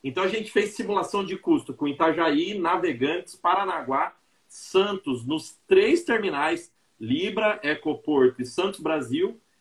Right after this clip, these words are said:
e fizemos no Rio de Janeiro e fizemos em Vitória. Então, quantos aqui que eu me perdi?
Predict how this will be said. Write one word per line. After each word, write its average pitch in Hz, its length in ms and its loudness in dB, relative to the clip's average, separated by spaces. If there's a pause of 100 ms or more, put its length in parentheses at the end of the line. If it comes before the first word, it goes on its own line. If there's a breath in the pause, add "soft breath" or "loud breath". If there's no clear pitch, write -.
(120)
e 147 80 -4
fizemos 170 760 2 (180)
no 131 180 4
Rio 190 200 4
de 214 80 -6
Janeiro 226 440 4
e - 60 -12
fizemos 202 340 -6
em 214 80 -6
Vitória. 196 580 -4 (460)
Então, 127 180 -2
quantos 165 340 -2
aqui 180 220 -8
que - 100 -4
eu 135 60 0
me 135 80 -4
perdi? 131 500 -2